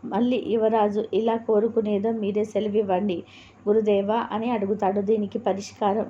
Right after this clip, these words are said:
ఒకడి వల్లే అవుతుంది. అది రామశాస్త్రి అనే ఒక బ్రాహ్మణుడు ఉన్నాడు. అతన్ని పిలిపించండి. అతడి ఆశీర్వచనంతోటే ఆ యువరాజు ఆరోగ్యం కుదుట పడుతుంది"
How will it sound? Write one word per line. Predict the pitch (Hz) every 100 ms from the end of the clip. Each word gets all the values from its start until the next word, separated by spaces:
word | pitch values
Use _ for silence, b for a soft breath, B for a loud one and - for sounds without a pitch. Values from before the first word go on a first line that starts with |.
| -
ఒకడి | 208 214 220
వల్లే | 208 190 208
అవుతుంది. | 226 208 190 214 220 - B B B -
అది | 202 202 302 320 - -
రామశాస్త్రి | 208 220 226 226 220 214 208 214 -
అనే | 208
ఒక | 190 208
బ్రాహ్మణుడు | 202 202 190 208 214 214
ఉన్నాడు. | 214 208 202 196 190 B B B - -
అతన్ని | 233 247 233
పిలిపించండి. | 233 220 208 214 185 214 202 220 B B -
అతడి | 220 226 226
ఆశీర్వచనంతోటే | 202 226 240 240 214 196 202 202 202 196 262 233 - B B - -
ఆ | 202
యువరాజు | 240 208 220 214 208 247 -
ఆరోగ్యం | 190 202 196 226 214
కుదుట | 202 196 196
పడుతుంది" | 214 202 196 - 214 196